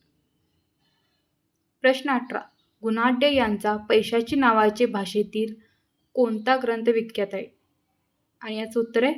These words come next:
गुणाढ्य यांचा पैशाची नावाच्या भाषेतील ग्रंथ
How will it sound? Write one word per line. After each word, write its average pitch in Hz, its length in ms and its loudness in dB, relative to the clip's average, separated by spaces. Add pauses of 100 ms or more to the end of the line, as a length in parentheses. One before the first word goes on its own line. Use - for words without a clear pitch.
(440)
गुणाढ्य 247 440 2
यांचा 208 360 2
पैशाची 226 920 2
नावाच्या 208 540 2
भाषेतील 208 600 0
ग्रंथ 196 420 -2